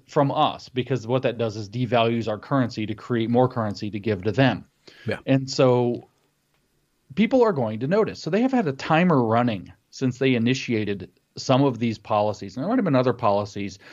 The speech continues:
Speaker 1: that they initiated earlier. The border policies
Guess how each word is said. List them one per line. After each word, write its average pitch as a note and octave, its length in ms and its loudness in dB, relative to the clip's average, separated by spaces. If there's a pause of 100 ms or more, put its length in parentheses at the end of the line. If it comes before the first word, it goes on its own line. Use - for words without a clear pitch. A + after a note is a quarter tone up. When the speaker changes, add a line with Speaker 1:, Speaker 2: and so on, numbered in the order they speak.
(160)
Speaker 1:
that A#2+ 120 -2
they A2+ 100 0
initiated A2 520 -2
earlier. G2 360 0
The G2 60 -4
border B2+ 420 6
policies G2 760 -4